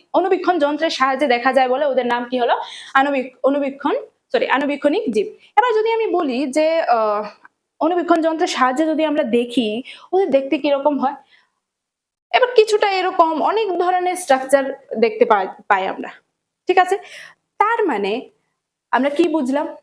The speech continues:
যে অণুবীক্ষণিক জীব আমরা কাকে বলবো? আমাদের চারপাশে যে সমস্ত ক্ষুদ্র ক্ষুদ্র জীব রয়েছে, যাদের সাধারণত আমরা কি করতে পারি না, খালি চোখে দেখি না, শুধুমাত্র মাইক্রোস্কোপ বা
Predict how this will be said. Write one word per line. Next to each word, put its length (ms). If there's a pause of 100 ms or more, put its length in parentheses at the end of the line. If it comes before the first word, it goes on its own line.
যে 240
অণুবীক্ষণিক 560
জীব 200
আমরা 200
কাকে 240
বলবো? 300 (440)
আমাদের 400
চারপাশে 500
যে 380
সমস্ত 420
ক্ষুদ্র 520
ক্ষুদ্র 280
জীব 280
রয়েছে, 340
যাদের 280
সাধারণত 640
আমরা 220
কি 120
করতে 240
পারি 160
না, 120
খালি 500
চোখে 280
দেখি 300
না, 160 (500)
শুধুমাত্র 720
মাইক্রোস্কোপ 1040 (120)
বা 340